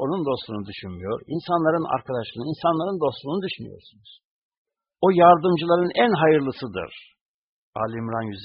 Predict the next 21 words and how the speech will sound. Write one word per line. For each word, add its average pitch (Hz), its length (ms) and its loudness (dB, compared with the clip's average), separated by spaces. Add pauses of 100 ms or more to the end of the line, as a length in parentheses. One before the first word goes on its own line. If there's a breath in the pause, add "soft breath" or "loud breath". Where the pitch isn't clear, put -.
(100)
elli. - 240 -20 (760)
Ama 143 180 0
insan 123 520 0 (380)
Allah'ın 123 440 0 (100)
yardımını 113 440 -4
bir - 160 -16
kenara 101 360 -8 (100)
itiyor, 139 400 -4 (460)
siyasi, 131 420 2 (120)
ekonomik 117 400 -6
çıkarlarda 113 640 -2 (640)
başka 120 240 -4 (100)
yardımcılar 98 540 -6 (140)
arıyor, 117 340 0 (840)
inancına 143 580 2 (120)
dair 131 300 2
duygularda, 120 680 0
düşüncelerde, 113 680 -2 (100)
yaşamında 107 460 -4 (140)
başka - 260 -6 (140)
insanları 104 540 -4